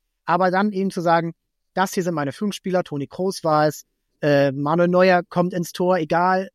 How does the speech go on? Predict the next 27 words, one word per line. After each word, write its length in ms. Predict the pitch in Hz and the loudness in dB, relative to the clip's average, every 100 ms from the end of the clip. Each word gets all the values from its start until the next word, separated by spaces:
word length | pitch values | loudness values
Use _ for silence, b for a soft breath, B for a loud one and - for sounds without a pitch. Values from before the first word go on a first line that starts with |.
| _ - | _ -2
äh, 180 | 180 165 | 0 0
wie 80 | |
lange 220 | 170 175 175 | 0 0 0
er 100 | 170 | -2
verletzt 480 | 180 170 175 - | 0 0 -2 -4
war. 220 | 170 160 151 | -2 0 -2
Ich 100 | - | -6
vertraue 400 | 151 - 170 185 | -10 -2 0 0
auf 160 | 175 | -2
Manuel 300 | 180 170 165 | -2 -2 -2
Neuer. 340 | 160 156 160 165 _ _ _ _ | 0 0 0 -2 _ _ _ _
Ich 140 | 151 | -4
vertraue 500 | 165 151 175 185 196 | -4 -4 0 2 2
auf, 340 | 160 165 - _ _ _ _ _ _ _ - | 0 -2 -4 _ _ _ _ _ _ _ 0
ähm, 340 | 151 147 147 - _ _ _ | 2 2 -2 -6 _ _ _
auf 140 | 147 | -6
neue 300 | 165 175 208 | 2 4 4
Spieler 400 | - - 196 190 | 0 -2 2 2
wie 80 | 175 | 2
ein 60 | 165 | 2
Dennis 260 | 156 151 | 0 0
Undaff, 460 | - 220 214 190 - | -2 0 2 0 0
gib 200 | 196 - | -8 -2
denen 220 | 185 208 | 0 2
das 160 | 196 - | 0 0
Vertrauen. 580 | 180 170 170 170 170 165 _ _ - | -2 -2 0 0 0 -6 _ _ 0
Ähm, 400 | 151 147 151 | 2 2 0